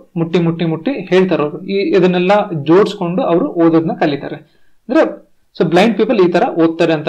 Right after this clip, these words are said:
ಹೇಳೋದಕ್ಕೆ ನೀವು ಇದನ್ನ ನಿಧಾನಕ್ಕೆ ಕಲ್ತ್ಕೊಳ್ಳಿ actually ಕೂತ್ಕೊಂಡು. So next advanced colors.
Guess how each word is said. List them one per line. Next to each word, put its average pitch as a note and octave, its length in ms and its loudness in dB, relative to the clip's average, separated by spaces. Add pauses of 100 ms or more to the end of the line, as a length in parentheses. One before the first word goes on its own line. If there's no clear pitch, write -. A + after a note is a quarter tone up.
(160)
ಹೇಳೋದಕ್ಕೆ D#3 400 0 (920)
ನೀವು A#3 180 2
ಇದನ್ನ G#3+ 200 0 (180)
ನಿಧಾನಕ್ಕೆ F3+ 500 0 (120)
ಕಲ್ತ್ಕೊಳ್ಳಿ E3 440 0
actually - 260 -14 (500)
ಕೂತ್ಕೊಂಡು. D#3 340 -6 (840)
So - 60 -4 (100)
next F#3+ 180 -2 (140)
advanced E3+ 460 -2
colors. D#3 280 0